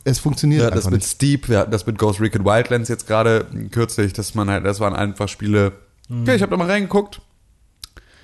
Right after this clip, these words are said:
Speaker 2: It's crap. Okay,
Speaker 1: <laughs>
Speaker 2: haut rein.
Speaker 1: Äh, vor allem
Speaker 2: Tschüss.
Speaker 1: hatte ich aber, aber so bei, bei For Honor zum Beispiel die Idee, dass ich mir das kaufen könnte,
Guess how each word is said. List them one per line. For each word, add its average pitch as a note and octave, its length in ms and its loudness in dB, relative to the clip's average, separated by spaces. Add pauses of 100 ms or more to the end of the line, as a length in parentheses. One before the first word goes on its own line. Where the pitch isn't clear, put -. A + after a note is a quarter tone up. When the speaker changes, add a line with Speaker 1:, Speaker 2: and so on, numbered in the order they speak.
(280)
Speaker 2:
It's F#3+ 540 -4
crap. - 440 -2 (320)
Okay, A#2+ 380 -2
Speaker 1:
<laughs> C3+ 40 -6
Speaker 2:
haut D#3 160 -2
rein. F#2+ 180 -2
Speaker 1:
Äh, C#3+ 220 -4
vor B2+ 160 0
allem D#3 120 4
Speaker 2:
Tschüss. D#3 80 6
Speaker 1:
hatte E3+ 120 0
ich D#3+ 120 0
aber, C3+ 260 -2
aber D3+ 160 0
so C#3+ 80 0
bei, C#3+ 160 2
bei B2 240 2
For - 180 0
Honor A#2+ 320 0
zum B2 140 -2
Beispiel A#2 280 0
die A2 220 0
Idee, A2 320 2 (300)
dass A2+ 140 2
ich - 120 -6
mir C3 100 2
das B2 140 0
kaufen D3 380 0
könnte, F#2 400 0